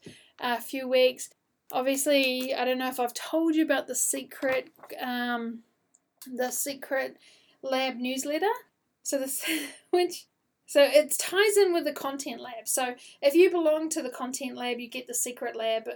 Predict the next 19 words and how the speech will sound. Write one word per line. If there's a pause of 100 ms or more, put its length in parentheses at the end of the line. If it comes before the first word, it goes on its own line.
uh,
newsletter
for
free. (460)
And
the
Secret
Lab
newsletter (120)
is (160)
actually
a
newsletter
that
gets
delivered
to
your
mailbox,